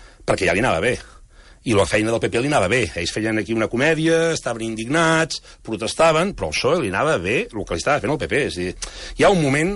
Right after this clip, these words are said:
i això ho descobreixes quan portes un temps a Madrid, que los intereses de Estado,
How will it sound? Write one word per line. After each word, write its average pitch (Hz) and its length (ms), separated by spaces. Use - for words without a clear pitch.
i 113 80
això 120 220
ho - 20
descobreixes 113 480
quan 101 160
portes 107 240
un 98 80
temps 107 160
a 104 80
Madrid, 127 300
que 113 160
los 107 160
intereses 123 460
de 117 60
Estado, 113 380